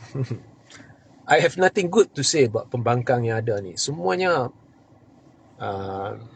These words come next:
macam sarkas lah pembangkang ni. Ya, pembangkang ni macam sarkas. Memang, <laughs> pembangkang yang paling pelik yang pernah saya lihat dalam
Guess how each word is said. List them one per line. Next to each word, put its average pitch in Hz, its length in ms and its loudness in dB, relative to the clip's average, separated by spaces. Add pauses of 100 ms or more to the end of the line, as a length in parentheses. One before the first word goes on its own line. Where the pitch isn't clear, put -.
(480)
macam 123 240 4
sarkas 165 640 4
lah - 160 -6
pembangkang 110 560 -4
ni. 101 160 -14 (560)
Ya, 165 160 -10 (160)
pembangkang 120 560 -2
ni 160 80 -6
macam 113 300 -4
sarkas. - 720 -6 (1500)
Memang, 131 560 0 (720)
<laughs> - 840 -16
pembangkang 127 500 4
yang 123 160 2
paling 139 320 2
pelik 165 380 2 (320)
yang 113 240 -6
pernah 127 320 2
saya 120 240 2
lihat 117 400 0 (2250)
dalam 120 560 -2